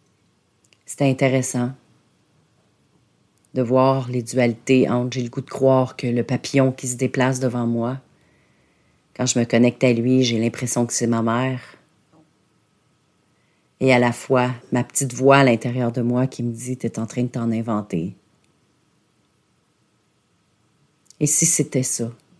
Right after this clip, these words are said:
Et si c'était vrai ? Et si c'était supportant ? Et si de croire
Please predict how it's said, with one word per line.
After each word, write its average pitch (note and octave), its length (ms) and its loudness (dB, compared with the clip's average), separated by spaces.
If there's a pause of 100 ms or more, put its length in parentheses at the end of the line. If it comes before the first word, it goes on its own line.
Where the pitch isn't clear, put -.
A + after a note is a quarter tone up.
(260)
Et C3 80 -8
si - 180 -4
c'était C3+ 360 0
vrai ? A#2 340 -10 (2500)
Et D3+ 80 2
si - 180 -2
c'était E3 360 2
supportant ? C3+ 680 -2 (1600)
Et E3+ 80 4
si - 240 0
de G3 100 10
croire D3 840 2